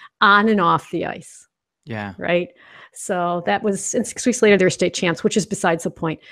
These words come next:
Speaker 1: When I interviewed each boy after, of the seven or eight that are in the book, not a single one talked about the win. When I said, "What's most memorable?" they all spoke about that joy of becoming that destination unstoppable team,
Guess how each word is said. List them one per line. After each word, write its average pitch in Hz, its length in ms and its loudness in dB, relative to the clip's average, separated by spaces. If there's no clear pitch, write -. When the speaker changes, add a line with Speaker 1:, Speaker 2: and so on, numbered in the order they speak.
Speaker 1:
When 214 120 0
I 202 100 2
interviewed 247 380 4
each 233 240 0
boy 208 220 4
after, 190 500 2
of 175 180 -2
the 165 60 -4
seven 190 280 -2
or 185 80 2
eight 180 140 0
that 190 60 -4
are 180 40 0
in 170 60 0
the 170 80 -2
book, 165 360 -2
not 180 200 0
a - 20 -2
single 196 280 2
one 185 160 2
talked 180 280 0
about 165 200 2
the 185 80 0
win. 160 320 -2
When 196 120 0
I 190 80 2
said, 185 180 0
"What's 185 220 2
most 185 240 4
memorable?" 175 440 -2
they 220 120 2
all 220 120 6
spoke 214 320 2
about 185 360 4
that 175 300 2
joy 208 500 8
of 170 120 0
becoming 196 380 -2
that 175 160 -2
destination 175 480 -6
unstoppable 170 480 -4
team, 165 360 -4